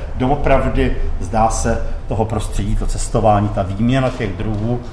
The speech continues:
a to přežívání těch několika, eh, nejsilnějších, nejblbějších, jo, prostě, eh, přijde být jako, jako velký problém. Telekomunikace, že teda, no,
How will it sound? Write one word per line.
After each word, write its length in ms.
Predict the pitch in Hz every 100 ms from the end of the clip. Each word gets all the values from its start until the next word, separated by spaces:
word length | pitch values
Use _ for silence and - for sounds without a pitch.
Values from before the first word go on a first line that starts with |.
| - -
a 80 | 117
to 120 | -
přežívání 1000 | - 143 - 143 143 135 131 131 131 - - -
těch 240 | 135 -
několika, 600 | 127 120 143 139 139 117 - - - - - -
eh, 200 | 131 120 - - - - - - - -
nejsilnějších, 1040 | 131 139 139 175 160 160 156 - 139 - 120 -
nejblbějších, 1080 | 127 123 127 143 131 139 139 - 139 139 -
jo, 280 | 127 135 139
prostě, 500 | 113 - - 127 120 120 - -
eh, 280 | 120 104 113 110 120 117 107 107 107 - - - - - -
přijde 340 | - 120 120
být 240 | 104 107 113
jako, 220 | 101 113
jako 220 | 101 110
velký 280 | 95 90 101
problém. 500 | 85 87 90 92 87 - - - - - - - - - - - - - - - - - - - -
Telekomunikace, 1000 | - 147 139 135 127 120 123 110 - 107 98
že 80 | 98
teda, 300 | 90 104 98
no, 200 | 87 85